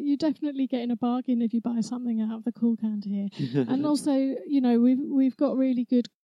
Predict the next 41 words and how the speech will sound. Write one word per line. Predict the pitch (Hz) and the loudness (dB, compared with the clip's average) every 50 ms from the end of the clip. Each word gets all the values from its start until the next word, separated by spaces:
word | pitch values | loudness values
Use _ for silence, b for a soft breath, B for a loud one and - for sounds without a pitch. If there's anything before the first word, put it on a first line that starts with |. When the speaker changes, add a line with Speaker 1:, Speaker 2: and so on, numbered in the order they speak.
| _ | _
Speaker 1:
cooks | - - - - - _ - - - - _ _ - | 0 2 2 2 0 _ -14 -20 -20 -20 _ _ -4
work | 285 226 214 - 226 | -2 -2 -2 -2 -4
here | - - 226 196 196 196 202 | -6 -4 -4 -2 -2 0 -2
as | 208 202 220 | 0 0 2
well. | 220 214 208 | 2 2 2
So | 202 226 226 220 220 208 - b b b b b | 0 0 0 2 2 0 -2 b b b b b
the | - 247 | -2 -2
fig | 208 - 311 294 247 | 0 2 2 2 2
and | 262 254 | 0 0
almond | 247 240 240 240 240 233 220 214 208 | -2 -2 0 0 2 4 2 2 0
cake, | - 208 208 202 196 202 240 208 | 0 0 0 0 0 -2 -4 -6
Speaker 2:
Oh, | 196 214 214 | -6 -6 -6
it | |
looks | 208 208 254 | -4 -2 -2
Speaker 1:
that | 247 | -2
Speaker 2:
delightful. | 233 202 | 0 0
Speaker 1:
practically | 202 262 277 - 214 202 220 247 - - 247 233 233 226 220 220 214 _ _ _ _ - | 2 0 0 0 -4 -8 -10 -10 -6 -4 -2 0 0 0 0 -2 -2 _ _ _ _ -6
disappears | 277 247 208 - - - 240 233 220 208 202 220 | -6 -6 -6 -4 -2 0 2 2 2 0 -2 -6
as | 208 | -6
soon | - 233 220 208 214 | -4 -4 -2 -2 -4
as | 214 202 | -4 -6
it | - - | -8 -6
goes | - 226 208 214 208 202 196 - - 330 - - | -2 0 0 2 2 0 -2 -4 -10 -14 -8 -6
out | 220 196 - - | -4 -4 -4 -4
in | - 202 202 | -6 -6 -6
there | 196 190 202 202 | -6 -6 -4 -4
'cause | - 226 - | -4 -4 -4
it's | - 240 208 - - - - _ _ _ _ - | -4 -6 -6 -8 -12 -16 -20 _ _ _ _ 0
just | 247 226 202 - - - - - - | 0 0 0 0 -4 -12 -14 -14 -8
amazing. | 254 208 214 202 202 202 196 - 202 196 196 196 202 | -4 -2 -2 0 -2 -4 -4 -6 -6 -6 -6 -6 -8
It's | 233 - - - | -8 -8 -4 -2
so | 233 214 214 | 0 0 0
delicious. | 208 214 208 208 190 - - 202 196 - - B B B B | 0 -2 -4 -4 -6 -6 -8 -10 -10 -10 -14 B B B B
And | B 277 277 285 | B 0 2 4
then | 294 294 294 285 277 269 | 4 4 4 2 2 2
the, | 285 269 269 262 269 269 - | 4 4 4 4 2 0 0
the | 294 262 - _ _ _ _ _ - | 0 -2 -2 _ _ _ _ _ -2
top, | - 330 - - - 285 | 0 0 0 0 -4 -6
so | - - 269 254 269 262 262 277 - - _ _ _ _ - | -2 2 4 4 6 4 4 2 0 -4 _ _ _ _ -4
it's | 262 233 330 | -2 0 4
all | 349 359 330 311 302 294 277 262 | 6 6 6 6 6 6 4 2